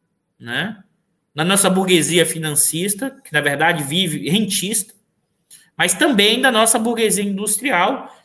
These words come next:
que hoje, como ela perde força e diminuiu fortemente, né? Ah,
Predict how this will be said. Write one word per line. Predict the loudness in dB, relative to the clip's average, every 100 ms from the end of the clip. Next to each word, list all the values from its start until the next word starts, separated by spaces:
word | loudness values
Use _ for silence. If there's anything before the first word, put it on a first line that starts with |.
| _ 0
que | 4
hoje, | 6 6 6 2 -4
como | -2 -2 2
ela | 2 2
perde | 2 0 0 -2
força | -2 0 2 2 0
e |
diminuiu | -4 -6 -4 -2 -2
fortemente, | -4 -6 -6 0 0 0 -4 -14 _ _ _ _ _ _ _ _ _ _ _ _
né? | -2 -2 -2 -12 -20 -20 -20 _ _ _
Ah, | 0 4 4 2 -2